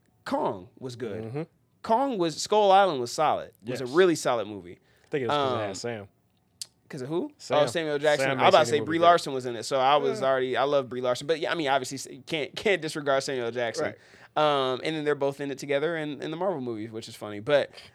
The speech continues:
Speaker 1: um, but yeah, so that was really good. Uh, so I was like, "You know what? Maybe they will get this right." And I
Speaker 2: Mm-hmm.
Speaker 1: couldn't really remember the first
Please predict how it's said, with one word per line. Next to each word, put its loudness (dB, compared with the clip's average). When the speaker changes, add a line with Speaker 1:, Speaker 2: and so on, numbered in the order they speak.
Speaker 1:
um, 0
but 0
yeah, 2
so 2
that 8
was -2
really -2
good. 0
Uh, 6
so 0
I 8
was 0
like, -2
"You -4
know 0
what? 0
Maybe -6
they -4
will -6
get -10
this -10
right." -2
And -2
I 4
Speaker 2:
Mm-hmm. -10
Speaker 1:
couldn't -4
really 2
remember 0
the -2
first -6